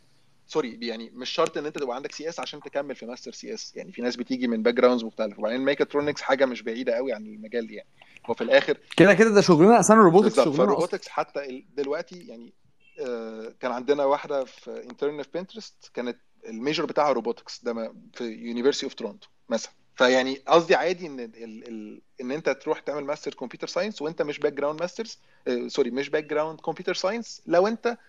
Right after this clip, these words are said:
Speaker 1: بتشو إن أنت يعني إيه هتعرف تعوض ال-، الحاجات دي. ومش شرط تعوضها كلها قبل ما تروح الماسترز، ما هو في الآخر أنت هتروح ت-، تدرس هناك الحاجات دي يعني.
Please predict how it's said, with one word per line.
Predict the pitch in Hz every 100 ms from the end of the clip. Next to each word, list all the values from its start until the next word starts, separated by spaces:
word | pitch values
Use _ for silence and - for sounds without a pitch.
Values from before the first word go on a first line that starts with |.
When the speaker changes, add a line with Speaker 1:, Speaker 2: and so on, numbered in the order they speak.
| _ _ -
Speaker 1:
بتشو | 147 - 190 220 254
إن | 139 139
أنت | 180 180 175
يعني | 123 120 127
إيه | 156 165 _
هتعرف | 123 151 156 156
تعوض | - 139 151 131
ال-، | 113 110 110 110 107 _ _ _ _ _ 127
الحاجات | - 131 143
دي. | - - _ _ _
ومش | 135 139
شرط | - 190
تعوضها | 196 135 170 190
كلها | 165 156 180
قبل | 180
ما | 185
تروح | 180 190
الماسترز، | 196 185 185 156 -
ما | 123
هو | 139
في | 135
الآخر | 143 151
أنت | 151 131
هتروح | 120 147 - -
ت-، | 120 - _ _ -
تدرس | 139 135 -
هناك | 127 135
الحاجات | 135 123 127
دي | 120 117
يعني. | -